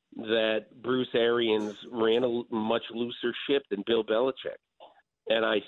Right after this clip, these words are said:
think that's probably part of why you're seeing all the stories, some of which I'm sure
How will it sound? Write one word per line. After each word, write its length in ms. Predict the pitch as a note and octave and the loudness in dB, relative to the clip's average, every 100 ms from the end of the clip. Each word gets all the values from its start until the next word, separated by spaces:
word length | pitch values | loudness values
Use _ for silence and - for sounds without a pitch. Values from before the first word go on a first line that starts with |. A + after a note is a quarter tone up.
| - | -2
think 200 | A2+ G#2+ | -4 0
that's 220 | A2+ A2 - | -2 -2 -4
probably 580 | B2 G#2+ G#2 G2 G#2+ G2 - | -2 2 2 2 -2 -2 -4
part 360 | A#2 A#2 A2+ A2 | 0 2 0 -2
of 420 | G2+ G2 F#2+ F#2 F2+ _ - _ - | 0 2 2 0 -6 _ -20 _ -12
why 280 | G#2+ G#2+ A2 | 0 2 4
you're 220 | G#2+ G#2+ - | 4 2 -2
seeing 260 | B2 G#2+ G#2 | 0 2 4
all 160 | G#2+ G#2+ | 4 2
the 100 | G#2+ - | -2 -2
stories, 440 | G#2+ G#2 A2 A#2 - - | 0 2 2 0 -6 -2
some 200 | A#2+ B2+ | 0 2
of 120 | G#2+ | 2
which 240 | A2 A#2 - - G2 | 2 0 -2 -8 -4
I'm 100 | F#2+ - - | -4 -4 0
sure 320 | C#3 G#2 | 2 4